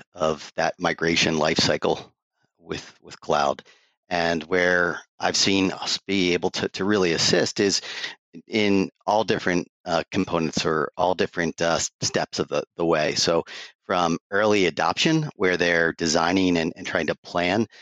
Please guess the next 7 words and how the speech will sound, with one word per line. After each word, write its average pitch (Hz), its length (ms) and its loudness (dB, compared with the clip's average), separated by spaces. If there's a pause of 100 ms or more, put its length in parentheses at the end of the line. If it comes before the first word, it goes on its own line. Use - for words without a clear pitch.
(280)
what 95 200 -2
that - 140 0
migration 82 480 0
looks 76 260 -2
like, - 280 0 (120)
our 87 340 2 (400)
Mandiant 90 440 2